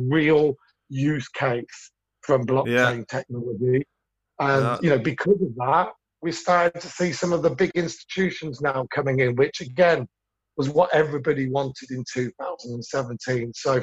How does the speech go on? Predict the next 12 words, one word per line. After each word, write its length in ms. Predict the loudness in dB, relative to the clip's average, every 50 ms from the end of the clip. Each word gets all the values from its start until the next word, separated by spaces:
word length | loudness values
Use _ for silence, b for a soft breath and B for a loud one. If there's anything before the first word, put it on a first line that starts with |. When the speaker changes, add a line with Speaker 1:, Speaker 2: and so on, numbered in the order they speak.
| 2 0
Speaker 1:
for 100 | 0 2
me, 500 | 4 4 6 6 4 4 2 -2 -6 -8 _ _ _ _ _ _ _ _ _ _
a 80 | -2 2
lot's 400 | 4 6 4 4 4 -2 -14 -12
changed 520 | -4 -2 0 2 2 2 0 -2 -6 -6
and 80 | -8 -8
it's 120 | -8 _ -10
really 300 | -6 -4 -4 -2 0 0
exciting 540 | -2 -2 -6 -10 -8 -8 -8 -8 -10 -12 -8
times. 440 | -6 -4 -4 -4 -6 -10 -14 _ _ _ _ _ _ _ _ _ _ _ -8
Speaker 2:
Yeah, 340 | 0 2 4 6 6 6 8
no, 320 | 8 8 8 8 6 2